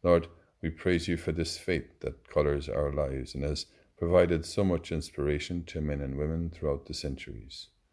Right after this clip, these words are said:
Colour our lives with faith in God as we give thanks to you for the beauty that surrounds us.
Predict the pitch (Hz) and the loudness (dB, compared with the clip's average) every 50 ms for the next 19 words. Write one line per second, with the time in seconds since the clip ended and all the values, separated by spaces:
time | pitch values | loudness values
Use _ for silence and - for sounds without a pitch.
0 | _ _ _ _ _ _ _ _ _ - - - 90 85 80 80 78 78 78 76 | _ _ _ _ _ _ _ _ _ -4 2 4 6 6 8 8 8 6 8 8
1 | 78 78 78 80 82 80 - 85 78 - - - - 87 85 82 - 90 82 80 | 6 6 6 4 2 0 -2 -4 -4 -4 -6 -4 0 0 0 2 0 0 0 4
2 | 82 85 85 85 82 82 - - - - _ _ _ _ _ - 117 113 120 123 | 6 8 8 8 6 4 0 -10 -20 -20 _ _ _ _ _ -2 0 2 4 4
3 | 117 120 123 120 117 - - 110 107 107 104 - - - 113 113 107 87 73 67 | 4 4 4 2 2 0 0 2 2 2 0 -2 -4 -4 -2 0 0 0 0 -2
4 | 67 67 - - 71 73 69 71 80 87 92 92 - 92 92 85 82 85 85 - | -4 -8 -8 -6 -6 -4 -4 -2 -2 -2 -2 0 -2 -2 -2 0 -2 -2 -4 -4
5 | - - 92 85 78 69 67 67 - - 60 60 - - - - - | -6 -4 -2 -2 -2 -2 -4 -8 -10 -12 -14 -14 -14 -14 -16 -16 -20